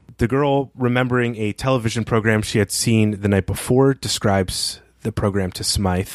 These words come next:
She said it was a show, uh, about turtles who went to lay eggs in their usual island or habitat. A hydrogen bomb test had occurred before the turtles arrived, and radiation was still very present in that location.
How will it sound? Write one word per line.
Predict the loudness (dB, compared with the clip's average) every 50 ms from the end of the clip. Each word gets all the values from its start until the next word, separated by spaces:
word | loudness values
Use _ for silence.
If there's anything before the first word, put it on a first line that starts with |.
| -18 -20 -20 -20 -20 -20 -20 -20 -20 -20 -20 -20 -16
She | -8 -4 -4
said | 0 2 4 4 4 4 2 2
it | 0 0
was | 2 2 0
a | 0
show, | -2 0 0 2 2 2
uh, | 0 0 -2
about | -2 0 0 0 0 0 -4
turtles | -6 -6 -2 0 0 2 0 -2 -4 -6 -6 -6 -6 -8 -10 -14 -20 -20 -20 -20 -20 -18 _ -2
who | 2 2
went | 2 2 0 0
to | -2 0
lay | 2 4 4 2 2
eggs | 0 0 0 0 0 -2 -4 -6 -4
in | -2 0 0
their | 2 2
usual | 2 0 0 0 0 2 2 2 2 2 0 -2 -4 _ -4
island | -2 0 0 -2 -4 -8 -10 -12 -12 -10
or | -8
habitat. | -6 -6 -6 -8 -8 -10 -10 -12 -12 -12 -14 -16 _ _ _ _ _ _ _ -20 -20 -20 -20 _ _ _ _ _ _ _ _ _ _ _ -8
A |
hydrogen | -6 -2 0 0 0 0 -2 -4 -4 -4 -2 0
bomb | 0 0 0 -2
test | -4 -6 -4 -4 -4 -4 -6 -6
had | -6 -6
occurred | -6 -6 -4 0 2 2 2 2 -2 -4 -10 -18 _ _ _
before | 0 0 2 2 2 2 2
the | 0
turtles | -2 0 0 2 2 2 0
arrived, | -2 -2 -2 -4 -4 -6 -8 -10 -10 -12 -16 -18 -18 _ _ _ -4
and | -2 0 2
radiation | 2 2 4 2 2 0 0 -2 -6 -8
was | -6 -6 -6
still | -4 -4 -4 -4
very | -4 -4 -6 -6 -6
present | -6 -4 0 0 0 0 0 -4 -8 -10 -8
in | -6 -4
that | -4 -4 -4
location. | -6 -8 -6 -4 -2 -2 -2 -2 -4 -8 -12 -18